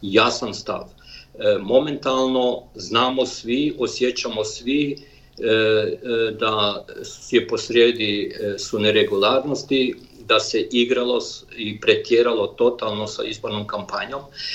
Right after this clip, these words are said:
ali, e, u svakom slučaju, e, mi moramo imati jasne, fundirane, e, e, e, k-, izvješća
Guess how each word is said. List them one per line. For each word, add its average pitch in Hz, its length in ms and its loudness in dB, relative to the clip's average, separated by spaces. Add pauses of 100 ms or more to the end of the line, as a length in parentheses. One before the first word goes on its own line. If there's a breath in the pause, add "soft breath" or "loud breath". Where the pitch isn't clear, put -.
(340 loud breath)
ali, 113 520 2
e, - 60 -14 (600)
u 120 100 -6
svakom 123 440 0
slučaju, 123 800 4 (480 loud breath)
e, 110 140 -4
mi 113 180 0
moramo 127 840 4 (380)
imati 127 840 0
jasne, 123 840 2
fundirane, 123 920 2
e, 113 140 0 (920)
e, 104 220 2 (220)
e, 101 220 -6 (180)
k-, 127 200 -4
izvješća 135 560 4